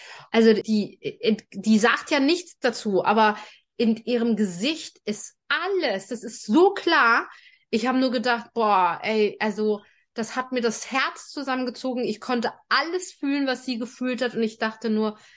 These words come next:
ey, wie gut kann man bitte schauspielern? Das war so eine kleine, aber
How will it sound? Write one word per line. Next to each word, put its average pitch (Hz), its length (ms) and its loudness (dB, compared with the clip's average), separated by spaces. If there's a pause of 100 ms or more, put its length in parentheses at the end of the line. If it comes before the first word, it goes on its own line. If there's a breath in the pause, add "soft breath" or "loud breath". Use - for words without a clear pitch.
(240 loud breath)
ey, 208 200 0
wie 220 120 -2
gut 214 200 -8
kann 220 140 -6
man 214 160 -2
bitte 208 160 -12
schauspielern? 180 720 -8
Das - 180 -8
war 202 160 -2
so 233 420 2
eine 220 420 2
kleine, 285 760 -2
aber 214 260 -6